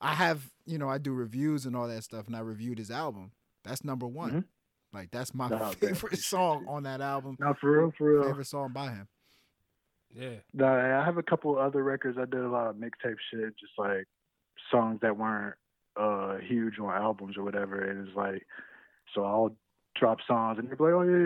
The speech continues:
Speaker 2: yeah, yeah, that's cool," whatever. But this is the first song. That Fuck Love was the first song that was, like, nowhere, no matter who I mentioned it to, they'd be like, "Oh, like,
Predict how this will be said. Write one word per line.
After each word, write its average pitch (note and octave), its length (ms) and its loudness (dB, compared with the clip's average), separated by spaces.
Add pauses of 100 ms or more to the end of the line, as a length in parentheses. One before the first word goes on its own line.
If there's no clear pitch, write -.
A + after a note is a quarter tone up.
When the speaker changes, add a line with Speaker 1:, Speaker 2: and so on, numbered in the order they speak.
(100)
Speaker 2:
yeah, D#3+ 80 2
yeah, C#3 80 4
that's D#3 140 0
cool," B2+ 300 2
whatever. A2+ 320 -2
But G#2 160 -4
this A2+ 140 0
is C3+ 140 -12
the - 60 -12
first - 240 2
song. G#2 160 -2
That G2 120 -4
Fuck A#2 220 2
Love A#2 220 2
was G2+ 120 -16
the - 180 -4
first G2 140 -6
song G2+ 180 -2
that F#2 120 -2
was, F#2+ 160 -8
like, F#2 260 -4 (800)
nowhere, A2+ 520 6
no A2+ 120 -6
matter C3 280 2
who C3 140 4
I A#2+ 100 4
mentioned A#2+ 340 -4
it A2 120 -10
to, A2+ 60 -6
they'd G2+ 180 -6
be - 60 -10
like, F2 120 -6
"Oh, A2+ 400 0
like, C#2 180 -8